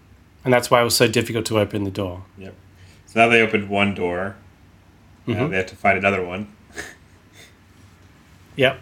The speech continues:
Speaker 2: And they
Speaker 1: They
Speaker 2: don't
Speaker 1: just got into,
Speaker 2: floor.
Speaker 1: like, an antechamber.
Speaker 2: Mm-hmm. Yeah,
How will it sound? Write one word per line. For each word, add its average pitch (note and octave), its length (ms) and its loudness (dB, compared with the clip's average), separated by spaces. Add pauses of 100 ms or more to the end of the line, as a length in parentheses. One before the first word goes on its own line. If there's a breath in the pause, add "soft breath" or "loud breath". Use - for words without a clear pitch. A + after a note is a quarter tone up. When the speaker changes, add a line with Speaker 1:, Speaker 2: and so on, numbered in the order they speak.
(1500)
Speaker 2:
And G2+ 460 0
they G#2+ 100 2
Speaker 1:
They G#2+ 100 -2
Speaker 2:
don't C#3 140 6
Speaker 1:
just C3 180 0
got C#3 120 6
into, C3 160 4
Speaker 2:
floor. B2 80 0
Speaker 1:
like, A#2+ 140 0
an B2 80 2
antechamber. A#2 760 0 (1200)
Speaker 2:
Mm-hmm. A2+ 200 -10 (960)
Yeah, G#2 60 0